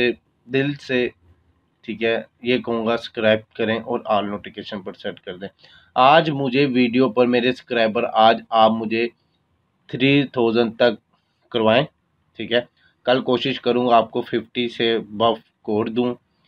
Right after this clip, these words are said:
ठीक है। इस वीडियो को क्रिएट करने के लिए मुझे बहुत टाइम लगता है, ठीक है। ये ईजीली वीडियो क्रिएट नहीं होती, मुझे तीन से चार घंटे चाहिए होते हैं इस वीडियो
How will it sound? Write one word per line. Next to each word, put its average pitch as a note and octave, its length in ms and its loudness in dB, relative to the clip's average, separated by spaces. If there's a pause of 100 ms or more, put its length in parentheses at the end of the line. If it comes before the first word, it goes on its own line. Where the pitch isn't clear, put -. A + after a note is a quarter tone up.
(220)
ठीक A2+ 120 -2
है। B2+ 140 2
इस - 180 -8
वीडियो B2 340 0
को B2+ 100 0
क्रिएट A2+ 340 -4
करने A2+ 300 -4
के A2+ 80 -8
लिए A2+ 140 -2
मुझे A2+ 180 -2
बहुत A2 280 -4
टाइम G2 240 -4
लगता F#2+ 360 -12
है, A2 80 -18 (480)
ठीक A2 180 -4
है। B2+ 160 -6 (500)
ये A#2 100 0 (100)
ईजीली B2 360 0
वीडियो A#2 320 -2
क्रिएट G#2 380 -6
नहीं G#2 140 -8
होती, - 300 -16 (160)
मुझे A2+ 200 -6
तीन G#2+ 320 -6
से G#2+ 160 -12
चार G2 260 -6
घंटे F#2+ 300 -14
चाहिए G2+ 320 -10
होते F#2+ 220 -14
हैं F#2+ 80 -12
इस - 160 -20
वीडियो G2 300 -16